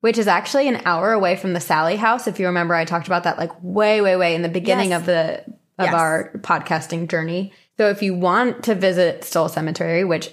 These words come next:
Speaker 1: after you hear this story, you might not want to, and I don't recommend that you do, but hey, to each your own. If you choose to go, two for one, they're within an hour of each other, go to both, you know? Make a weekend out of it. I don't know. You do you, boo.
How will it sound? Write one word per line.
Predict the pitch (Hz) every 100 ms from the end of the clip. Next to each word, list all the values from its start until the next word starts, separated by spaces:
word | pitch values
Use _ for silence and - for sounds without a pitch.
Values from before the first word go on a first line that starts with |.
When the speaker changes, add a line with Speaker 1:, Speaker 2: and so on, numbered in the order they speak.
| _ -
Speaker 1:
after | 165 160 165
you | 165 170
hear | 170 165
this | 160 156
story, | - 208 175 175 202 -
you | 185
might | 190 175 - -
not | 196 175 -
want | 180 170 -
to, | 190
and | 180
I | 160 170
don't | 170 156
recommend | 170 170 170 165 160 214
that | 285 285
you | 285
do, | 302 349
but | 311 277
hey, | 359 214 - - _
to | - 269
each | 247 262 - - - _
your | 233 240 226
own. | 185 170 165 190 - _ _ 247
If | 240
you | 240
choose | - 226 208
to | 214
go, | 226 214 185 - - _
two | - 262
for | 247 233
one, | 240 226 214 208 202 _ _
they're | 202 208 190 -
within | 208 214 214
an | 208
hour | 196 196 185
of | 185
each | 180
other, | 175 170 170 - - -
go | 202 175
to |
both, | 160 135 180 -
you | 190 233
know? | 269 311 - - - - - 220
Make | 233 262
a |
weekend | 294 349 381
out | 311 240
of | 180
it. | - -
I | 294
don't | 370
know. | 320 339 359
You | 285 294
do | 330
you, | 330 339
boo. | 269 254 285